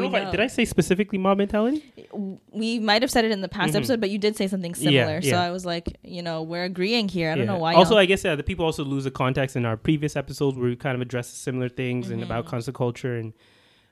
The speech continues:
Speaker 2: um, yeah, when you have the full context and you kind of agree, you're like, "Okay, we kind of think the same." <laughs>
Speaker 1: Mm.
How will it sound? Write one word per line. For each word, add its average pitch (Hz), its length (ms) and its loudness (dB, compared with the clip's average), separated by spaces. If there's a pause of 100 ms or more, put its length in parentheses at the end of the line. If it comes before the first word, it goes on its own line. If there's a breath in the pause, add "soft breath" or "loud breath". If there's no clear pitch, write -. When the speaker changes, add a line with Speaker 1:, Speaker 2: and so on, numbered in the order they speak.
(120 soft breath)
Speaker 2:
um, 110 580 -4 (260)
yeah, 127 160 4
when 120 120 4
you 135 60 4
have 175 140 4
the 185 80 -2
full 165 180 4
context 170 500 2
and 131 140 2
you 131 60 2
kind 139 180 0
of 127 100 2
agree, 117 200 0
you're 143 200 2
like, 151 180 0
"Okay, 214 240 -2
we 147 140 -6
kind 131 200 -4
of 120 60 -4
think 123 160 -2
the 127 60 0
same." 127 240 0
<laughs> - 100 6 (120)
Speaker 1:
Mm. 170 440 0